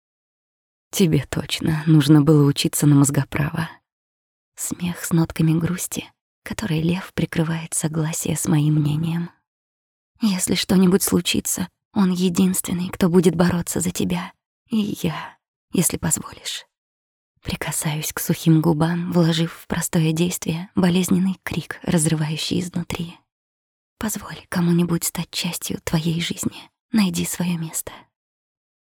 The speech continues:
Знаешь, есть такая игра. Все вокруг стульев бегают, потом садятся,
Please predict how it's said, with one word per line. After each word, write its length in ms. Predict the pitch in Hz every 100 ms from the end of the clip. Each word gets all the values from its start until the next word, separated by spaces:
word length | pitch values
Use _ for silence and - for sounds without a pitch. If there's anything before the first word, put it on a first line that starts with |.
| _ _ _ _ _ -
Знаешь, 640 | 165 160 165 160 - - -
есть 340 | 196 165 156 -
такая 360 | 160 160 151
игра. 420 | - - 180 170 _ _
Все 220 | - 170
вокруг 320 | 151 - 165
стульев 360 | - 165 143 143
бегают, 500 | 156 165 165 147 156
потом 260 | - - 151
садятся, 560 | - 156 175 - -